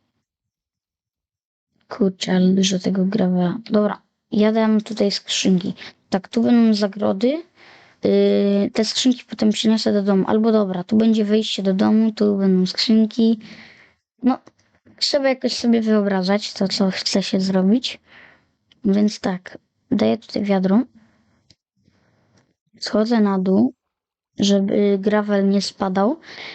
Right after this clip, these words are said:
Oczywiście zrobię też taką mini bazę pod, pod, y, ziemną, czy jak to nazwać. Tu też mogą być zwierzęta, ale trudno będzie je przetransportować,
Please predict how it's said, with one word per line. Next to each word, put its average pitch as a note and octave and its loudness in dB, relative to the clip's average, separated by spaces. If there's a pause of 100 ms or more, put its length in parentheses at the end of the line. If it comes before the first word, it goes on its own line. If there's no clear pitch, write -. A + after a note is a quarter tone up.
Oczywiście A3+ 0 (160)
zrobię G#3+ 2
też G#3+ -4
taką G#3+ 0 (1160)
mini B3 4
bazę A3 -4
pod, G3+ -2 (200)
pod, - -2
y, F#3+ 2 (300)
ziemną, G3+ 4
czy - -6
jak G3 -2
to - -2
nazwać. B3+ 0 (600)
Tu B3+ -2
też C4 0
mogą A3+ 2
być G#3 -2
zwierzęta, G#3 0
ale G3 0
trudno A3+ 2
będzie G#3+ 2
je G#3+ 2
przetransportować, A3 -4